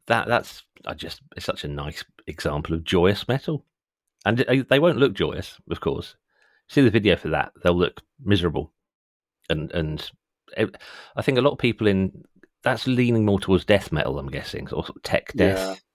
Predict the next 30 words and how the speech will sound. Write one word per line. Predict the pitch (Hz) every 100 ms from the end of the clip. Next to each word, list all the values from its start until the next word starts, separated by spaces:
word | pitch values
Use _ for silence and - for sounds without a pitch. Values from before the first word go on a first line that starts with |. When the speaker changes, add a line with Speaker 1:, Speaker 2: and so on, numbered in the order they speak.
| -
Speaker 1:
or |
whatever | 80 92 95
they |
Speaker 2:
tech | -
Speaker 1:
call | 101
Speaker 2:
death. | 101 104
Speaker 1:
it. | - _ _ _ - - - -
I |
think | 127 110 - - _
kind | - 120
of |
when | 131
you | 127
see | - 127
the | 104
performers, | 101 - 117 92 78
they | -
often | 104 123 92
look | 95 -
like | 78 73
they've | 82
just | 78 85
found | - 85 85
out | 82 80 78
their | 76 78 - 92
isa | 90 - 76 71
is | -
tanked, | - 80 71 - - -
or, | - 80
like, | 73 -